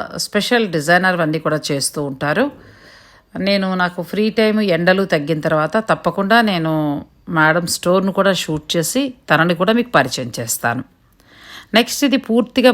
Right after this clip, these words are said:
బ్లాక్ అని చెప్పలేం కానీ ఎలిఫెంట్ గ్రే అనుకోవచ్చు. ఒకవేళ బ్లాక్ ఎలిఫెంట్ గ్రేయా అనేది మీరు మేడంని ఒకసారి అడగండి, తను చెప్తారు. దీనికి కూడా డిజైనర్ బ్లౌజ్. నెక్స్ట్ వచ్చి స్నఫ్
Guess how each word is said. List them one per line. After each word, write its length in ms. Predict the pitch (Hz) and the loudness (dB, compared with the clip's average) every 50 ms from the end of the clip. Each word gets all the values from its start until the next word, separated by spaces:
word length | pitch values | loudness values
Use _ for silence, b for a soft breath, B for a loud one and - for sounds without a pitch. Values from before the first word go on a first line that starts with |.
| - | 4
బ్లాక్ 260 | 185 175 170 180 175 - | 4 4 4 4 4 2
అని 100 | 202 185 - 175 | -2 0 0 -2
చెప్పలేం 340 | 151 - - 170 175 180 175 190 | -4 -2 -2 -4 -2 -2 0 2
కానీ 220 | 208 240 285 330 277 - b b b b b b b b b b | 4 4 4 4 2 0 b b b b b b b b b b
ఎలిఫెంట్ 500 | - 190 214 226 - 277 262 240 - 240 226 208 170 160 | 0 2 2 4 4 4 4 4 4 2 0 2 2 2
గ్రే 140 | 175 170 170 170 165 | 6 6 6 6 6
అనుకోవచ్చు. 460 | 151 135 - 156 143 139 - - 277 302 311 | 2 0 0 0 0 0 0 0 2 2 4
ఒకవేళ 260 | 277 - 226 220 220 190 170 | 6 6 6 6 6 4 4
బ్లాక్ 300 | 196 185 202 233 233 - 247 240 233 240 240 - - - - 190 | 4 6 4 4 4 2 2 4 4 4 2 0 -4 -8 -6 -2
ఎలిఫెంట్ 360 | 196 202 202 - 220 208 190 214 165 | 0 0 0 0 0 -2 -2 -4 -2
గ్రేయా 300 | 190 185 190 190 196 190 190 - - 175 | 0 2 2 4 4 4 4 4 2 0
అనేది 280 | 165 160 170 175 208 240 240 | 0 0 0 -2 -2 -2 0
మీరు 180 | 233 196 170 156 147 143 135 151 | 0 0 0 0 -2 -2 -2 -4
మేడంని 360 | 143 143 151 175 185 196 180 - | -2 -2 -2 -2 -2 -4 -4 -6
ఒకసారి 300 | - - - 160 143 139 135 | -6 -4 0 0 0 0 0
అడగండి, 340 | 143 143 170 175 180 254 302 294 - - | -2 -2 -4 -2 -2 -2 -2 -2 0 -2
తను 140 | 156 135 - | -2 -2 -2
చెప్తారు. 420 | 131 117 - - - 120 - - - - _ _ _ _ _ _ _ _ _ b b b b b b b b b b - | -6 -8 -8 -6 -6 -4 -4 -6 -8 -14 _ _ _ _ _ _ _ _ _ b b b b b b b b b b 0
దీనికి 220 | 208 214 220 220 - | 2 2 2 4 4
కూడా 120 | 262 311 311 220 | 4 4 4 4
డిజైనర్ 380 | 190 143 156 147 139 139 135 131 131 | 2 2 2 2 2 0 -2 -4 -4
బ్లౌజ్. 240 | 139 135 127 127 - - - 196 | -4 -4 -4 -6 -6 -4 0 -2
నెక్స్ట్ 260 | 190 - - - - 226 | 0 -2 -2 -2 -2 -2
వచ్చి 260 | 214 - - 269 285 285 254 - | -2 -2 -2 0 0 0 0 2
స్నఫ్ 280 | - 233 208 196 - | 4 4 4 4 2